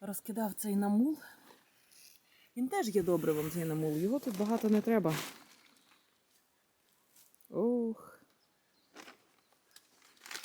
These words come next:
Курячок, курячок. Ти ж мені на грядку курячку шарахнеш?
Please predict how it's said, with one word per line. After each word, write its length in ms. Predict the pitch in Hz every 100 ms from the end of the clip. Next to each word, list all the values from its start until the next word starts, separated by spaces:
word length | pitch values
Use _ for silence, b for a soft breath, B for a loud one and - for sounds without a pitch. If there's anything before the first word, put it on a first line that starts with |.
| - -
Курячок, 460 | 185 190 - 196 -
курячок. 880 | 190 233 240 294 294 302 269 - - - _ - - - _ _ _ - _ b b -
Ти 80 | 180
ж 100 | 202
мені 200 | 202 208
на 100 | 202
грядку 360 | 190 - 392
курячку 440 | 349 247 - - 156
шарахнеш? 540 | 170 165 156 160 -